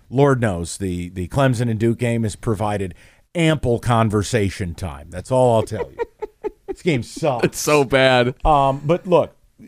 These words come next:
Speaker 1: we can go through the games. I mean, first of all, this is Jim's new bit. It's a good thing no one's trying to take us by water because the Navy let us down.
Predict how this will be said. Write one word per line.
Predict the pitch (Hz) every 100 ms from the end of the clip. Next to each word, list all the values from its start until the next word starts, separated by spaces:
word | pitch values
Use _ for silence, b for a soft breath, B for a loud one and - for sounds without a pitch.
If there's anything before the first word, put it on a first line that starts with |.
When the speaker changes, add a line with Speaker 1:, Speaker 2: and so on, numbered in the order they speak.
| _ _
Speaker 1:
we | - 165 233
can | 226
go | 180 175
through | 156 170 151
the | 120
games. | 98 87 73 76
I | 113
mean, | 113
first | - - 156 151 160
of | 120
all, | 123 117 107 _ _ _ _ _ _ _ _ _ _ _ _
this | 147 151 131
is | 139
Jim's | 95 135 127 98
new | 110 107
bit. | 85 87 78 _ _ _ - - _ _ _ _ _ _ _ _ _
It's | 135 127
a | 131
good | 147 165 143
thing | 160 160 156 156 - -
no | 107 127 139
one's | 139 135 -
trying | 139 123 123
to | 117
take | - 123 117
us | 117 -
by | 107 107
water | 98 101 104 104 101 90 _
because | - 98 107 82
the | 98
Navy | 90 82 76
let | 71 71
us | - -
down. | 76